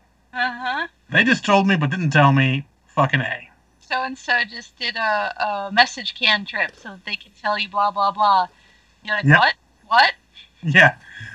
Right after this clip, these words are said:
Speaker 2: So it, it's a, it's a fine end. I try not to pay too much attention when I'm not there, just the, the basics, 'cause honestly,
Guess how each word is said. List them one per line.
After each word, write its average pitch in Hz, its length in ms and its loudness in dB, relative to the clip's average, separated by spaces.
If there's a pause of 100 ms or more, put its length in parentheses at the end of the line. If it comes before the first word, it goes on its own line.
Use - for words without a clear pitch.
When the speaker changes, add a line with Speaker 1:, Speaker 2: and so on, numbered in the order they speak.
(120)
Speaker 2:
So 151 360 2
it, 180 180 -4
it's 175 160 -4
a, 180 100 -4
it's 180 120 -4
a 165 40 -6
fine 226 360 4
end. 156 280 4
I 151 140 2
try 180 240 4
not 185 140 2
to 170 40 -8
pay 165 120 -2
too 180 140 -4
much 175 160 -2
attention 143 300 0
when 131 80 4
I'm 131 80 4
not 131 200 4
there, 123 180 2
just 131 260 -4
the, 147 60 -8
the 139 140 -2
basics, 139 400 2
'cause 202 120 -2
honestly, 233 480 2